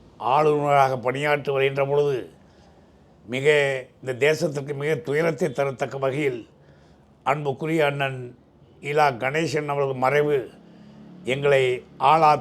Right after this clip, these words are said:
துயரத்தில் ஆழ்த்திருக்கிறது. அந்த வெற்றிடத்தை நிரப்புவதற்கான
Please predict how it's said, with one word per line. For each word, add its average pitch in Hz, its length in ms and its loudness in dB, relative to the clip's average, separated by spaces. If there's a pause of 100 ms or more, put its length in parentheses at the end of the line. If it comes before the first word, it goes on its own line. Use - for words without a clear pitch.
துயரத்தில் 143 540 0
ஆழ்த்திருக்கிறது. 120 720 -2 (1160)
அந்த 143 240 0
வெற்றிடத்தை 151 680 0
நிரப்புவதற்கான 147 800 -2